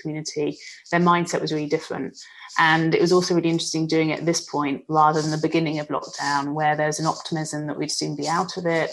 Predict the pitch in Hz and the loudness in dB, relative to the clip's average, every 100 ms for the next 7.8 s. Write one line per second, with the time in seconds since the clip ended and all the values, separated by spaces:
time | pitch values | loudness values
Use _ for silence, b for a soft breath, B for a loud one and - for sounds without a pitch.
0 | - 156 143 147 147 - B B B 165 | -6 -2 -2 -2 -6 -10 B B B 2
1 | 160 208 190 160 170 170 170 170 214 214 | 4 4 2 0 -2 -2 0 0 -2 0
2 | - 170 156 151 - 170 160 165 160 165 | 0 2 0 0 0 -2 -2 0 2 2
3 | 160 - - 156 156 - - 160 151 147 | 2 -2 -4 -2 -4 -4 -4 -2 -4 0
4 | 170 196 196 - 160 160 160 160 - B | 0 0 -4 -4 0 2 0 -2 -8 B
5 | B - 175 190 208 208 196 196 180 175 | B -6 -2 0 2 4 2 2 2 2
6 | 170 165 165 165 160 156 170 202 190 160 | 2 2 4 4 2 0 2 2 2 -2
7 | 160 - 151 147 139 151 165 | -4 -8 -4 -2 -2 -4 -8